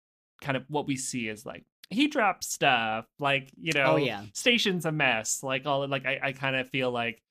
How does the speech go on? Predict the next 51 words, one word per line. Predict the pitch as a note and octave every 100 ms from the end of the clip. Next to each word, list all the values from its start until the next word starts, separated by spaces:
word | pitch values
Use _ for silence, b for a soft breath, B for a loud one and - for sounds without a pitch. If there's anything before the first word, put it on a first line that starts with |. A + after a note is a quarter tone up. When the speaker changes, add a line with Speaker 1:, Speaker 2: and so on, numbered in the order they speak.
| _ _ _ _ _ _ _ _ -
Speaker 1:
there | C#3+ D#3+ D#3 C#3+
could | E3 D3
be | C#3+
Speaker 2:
He's | C#3+
Speaker 1:
a |
Speaker 2:
the | C3+
Speaker 1:
little | C#3+ C#3
Speaker 2:
clumsy | F3+ E3+ D#3
one | C3+ A#2+
of | A#2+ A#2+
the | A2+
season. | A#2+ A2 G2 G2+ G#2+ B2 - _ -
Speaker 1:
there | E3+ E3+
could | D#3+
be | D#3+
a | D3+
little | C#3+ C#3
refinement | B2+ B2+ - C3+ C3 A#2 A#2+ G#2+ A2
Speaker 2:
Mm, | F3+ E3+ D#3 C3
Speaker 1:
around | B2 A#2+ A#2+
some | A#2+ A#2+
of | A2+ A2+
the |
Speaker 2:
mm, | A#2
Speaker 1:
stuff, | A2+ A2
Speaker 2:
mm. | G#2
Speaker 1:
but | A#2
the | A#2+
judges | A#2+ B2+ A#2+ B2
said | - A2+
that | A#2
it | -
was | A2 G#2
delicious. | - A2 - - - -
So | - C3+ C3+
I | C#3
guess | C#3+ C#3+ - - _ _ _
Speaker 2:
Yeah. | D#3
Speaker 1:
it | D3
doesn't | D#3 D3+ D3+ D3+ _ -
matter | C3 B2 A#2+ A#2 A2+ _
too | - C3+
much | A#2 G#2 -
when | A#2 A2
you | G#2+
do | G#2 A2+ A2 G#2
still | - A#2 G#2+
get | G2+ -
good | - - -
critiques. | - - - - - -
Speaker 2:
Yeah. | G3+ C#3 G2+